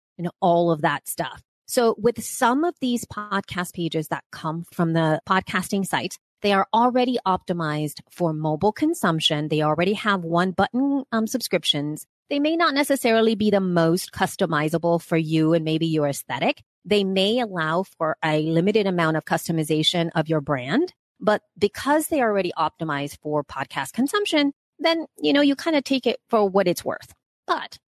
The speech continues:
if you want to up level a little bit more, I'm gonna give you a couple of examples of what I feel are really fundamental things that you need to have on a website.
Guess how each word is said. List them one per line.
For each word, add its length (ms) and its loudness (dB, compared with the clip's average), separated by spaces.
if 200 -4
you 260 2
want 380 -4
to 180 -6
up 180 2
level 400 2
a 60 4
little 220 4
bit 180 2
more, 300 0
I'm 100 2
gonna 160 2
give 160 -4
you 120 2
a 40 -2
couple 320 -2
of 80 0
examples 580 0
of 140 -4
what 160 0
I 140 2
feel 360 0
are 160 2
really 360 -2
fundamental 640 2
things 360 -2
that 120 0
you 100 0
need 240 0
to 60 -2
have 240 -4
on 80 -2
a 80 2
website. 480 0